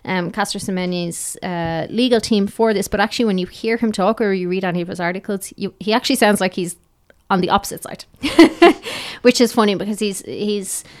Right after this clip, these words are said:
um, he talks so much about the evidence in the case, and he talks so much about,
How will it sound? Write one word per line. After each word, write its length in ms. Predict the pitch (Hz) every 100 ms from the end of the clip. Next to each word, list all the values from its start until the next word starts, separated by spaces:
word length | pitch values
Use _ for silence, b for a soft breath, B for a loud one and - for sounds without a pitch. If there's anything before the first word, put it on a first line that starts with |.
| B -
um, 360 | 208 190 185 - -
he 100 | 214
talks 280 | 214 220 220
so 180 | 233 240
much 180 | 247 233
about 200 | 214 208
the 120 | 190
evidence 480 | 175 180 175 165 170
in 80 |
the 80 | 175
case, 280 | - 175 175
and 100 | 190
he 80 | 175
talks 320 | 208 190 -
so 120 | 196
much 220 | 196 214
about, 280 | - 190 170